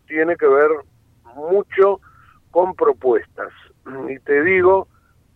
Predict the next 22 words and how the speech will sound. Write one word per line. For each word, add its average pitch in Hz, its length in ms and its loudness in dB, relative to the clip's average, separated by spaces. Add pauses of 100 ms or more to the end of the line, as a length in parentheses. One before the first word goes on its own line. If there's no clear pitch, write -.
(180)
que, 127 640 2
este, 120 260 -8
las 123 140 -2
propuestas, 165 680 0 (340)
mm, 113 320 -14 (200)
finalmente... 143 720 -2 (680)
Eh, 110 220 -12
la 123 160 0
idea 147 300 4
es 156 140 0
que 139 120 0
alguien 143 300 -2
las 107 100 -4
ponga 123 300 -4
en 107 60 -4
marcha. 104 420 -8
Veremos 143 400 0 (100)
si 139 220 -10 (280)
los 120 180 -6
candidatos 127 580 -2
pueden. 98 460 -8 (840)
Otro 160 960 4